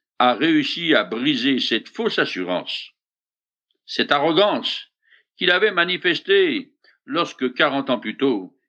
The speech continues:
il croyait être prêt à devenir le grand libérateur sans mandat. Maintenant, Moïse se sent faible, intimidé et incapable de diriger la nation d'Israël.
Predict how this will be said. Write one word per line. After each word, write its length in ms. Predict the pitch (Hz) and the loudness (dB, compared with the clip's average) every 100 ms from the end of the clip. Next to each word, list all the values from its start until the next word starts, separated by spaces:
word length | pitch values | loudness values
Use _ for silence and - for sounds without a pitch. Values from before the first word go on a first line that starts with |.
| _ | _
il 140 | - 190 | -14 -4
croyait 440 | 196 180 127 120 | 2 4 6 4
être 360 | 147 180 - 110 | 4 2 -2 -6
prêt 300 | - 151 175 | -2 2 2
à 80 | |
devenir 520 | 104 98 107 147 185 135 | 2 -2 -2 0 0 0
le 120 | 104 | -2
grand 220 | 101 143 | 2 0
libérateur 800 | 131 226 160 127 113 - 170 170 | 2 -2 0 2 0 0 0 0
sans 140 | - 208 | 0 2
mandat. 480 | 220 226 254 - - _ _ _ _ _ _ _ - | 2 4 2 0 -8 _ _ _ _ _ _ _ -2
Maintenant, 720 | 240 269 285 349 302 - - _ _ _ _ _ | 0 0 2 4 2 0 -10 _ _ _ _ _
Moïse 800 | 92 110 135 160 135 90 101 87 _ _ _ | -2 2 4 4 2 2 0 -2 _ _ _
se 280 | - - 113 | -8 -2 -2
sent 280 | - 90 82 | -2 -4 -4
faible, 580 | - 123 101 90 92 78 _ _ _ _ _ _ _ _ - | 0 2 2 -2 -4 -6 _ _ _ _ _ _ _ _ 0
intimidé 1080 | 151 165 - 170 170 160 185 165 110 - _ _ _ - | 0 0 -4 -6 0 2 4 4 2 -4 _ _ _ 2
et 260 | 143 - - | 2 2 0
incapable 880 | 208 190 196 180 180 180 165 143 | 2 2 2 2 2 0 0 -2
de 140 | 139 143 | -2 -2
diriger 600 | 127 156 147 151 127 156 | -4 -6 -2 0 2 2
la 140 | 139 | 2
nation 360 | 139 143 - 139 | 2 0 0 0
d'Israël. 680 | 127 120 135 147 135 98 | -2 -2 0 2 0 -2